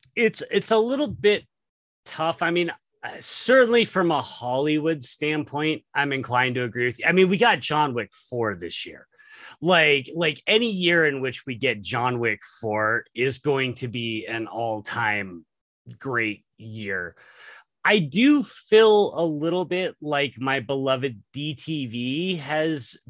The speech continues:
been letting me down a little bit, but on the flip side, I think Hollywood's been stepping up. I thought, I mean, obviously, I think John Wick four is brilliant.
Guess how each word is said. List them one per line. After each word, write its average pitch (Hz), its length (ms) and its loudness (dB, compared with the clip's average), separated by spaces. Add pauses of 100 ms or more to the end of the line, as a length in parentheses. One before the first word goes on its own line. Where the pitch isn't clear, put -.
(100)
been 147 460 -2
letting 127 380 -2
me 143 140 -4
down 110 400 0
a 147 60 -4
little 185 240 -2
bit, 185 360 4
but 196 180 2 (100)
on 185 200 4
the 170 40 -4
flip 202 220 -2
side, 180 360 -2 (100)
I 160 120 4
think 196 240 0
Hollywood's 180 540 0
been 160 400 -4 (720)
stepping 185 520 0
up. 196 200 2 (140)
I 123 240 2
thought, 127 320 -4 (120)
I 127 140 0
mean, 131 160 -2
obviously, 131 460 -2
I - 20 -6
think 113 220 -8
John 110 200 -4
Wick 101 120 -8 (120)
four 165 160 0
is 160 100 -4
brilliant. 143 460 0